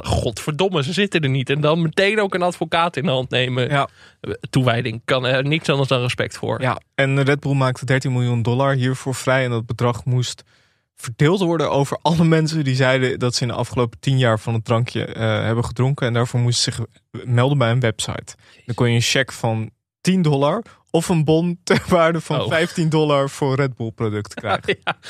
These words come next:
Speaker 1: dan, dan heb je een hele rechtszaak aangespannen en dan krijg je er alleen Red Bull voor terug.
Speaker 2: Ja.
Speaker 1: Wat, eh, wat een, eh, wat een prachtige,
Speaker 2: Maar
Speaker 1: prachtig
Speaker 2: ze
Speaker 1: feitje
Speaker 2: gebruiken
Speaker 1: dit.
Speaker 2: de slogan nog steeds, of de catchphrase.
Speaker 1: Ja?
Speaker 2: Geef je nog steeds vleugels.
Speaker 1: Zeker.
Speaker 2: Eh, we hebben ook het Zwitserleven gevoel.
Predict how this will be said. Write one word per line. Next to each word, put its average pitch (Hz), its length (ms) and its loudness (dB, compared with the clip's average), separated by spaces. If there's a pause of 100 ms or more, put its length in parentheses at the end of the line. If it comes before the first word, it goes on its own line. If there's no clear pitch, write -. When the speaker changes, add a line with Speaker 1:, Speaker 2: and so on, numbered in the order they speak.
(240)
Speaker 1:
dan, 175 220 0 (600)
dan 160 120 2
heb 185 160 4
je 196 60 2
een 175 60 4
hele 190 200 4
rechtszaak 190 400 0
aangespannen 185 640 2
en 175 60 0
dan 170 120 0
krijg 180 280 0
je 202 60 -4
er 175 140 2
alleen 180 240 2
Red 185 180 0
Bull 180 160 -2
voor 175 140 -4
terug. 185 460 -4
Speaker 2:
Ja. 139 260 0 (520)
Speaker 1:
Wat, 113 220 -6
eh, 110 80 -2
wat 123 200 -4
een, 120 180 -6
eh, 120 360 -4
wat 123 140 -10
een 117 140 -4
prachtige, 131 500 -6
Speaker 2:
Maar 123 340 -6
Speaker 1:
prachtig 135 380 -2
Speaker 2:
ze - 60 -2
Speaker 1:
feitje 151 180 2
Speaker 2:
gebruiken 175 360 4
Speaker 1:
dit. 131 180 4
Speaker 2:
de 131 60 2
slogan 135 400 2
nog 135 140 -2
steeds, 107 300 0
of - 80 -18
de - 100 -18
catchphrase. 120 420 2
Speaker 1:
Ja? 170 180 2 (240)
Speaker 2:
Geef 120 280 -4
je 131 60 -2
nog 127 100 0
steeds 165 220 -2
vleugels. - 520 -6 (160)
Speaker 1:
Zeker. 123 600 0 (460)
Speaker 2:
Eh, 143 120 -4
we 110 300 2
hebben 107 180 2
ook 104 80 -2
het - 120 -10
Zwitserleven 151 640 2
gevoel. 190 460 -2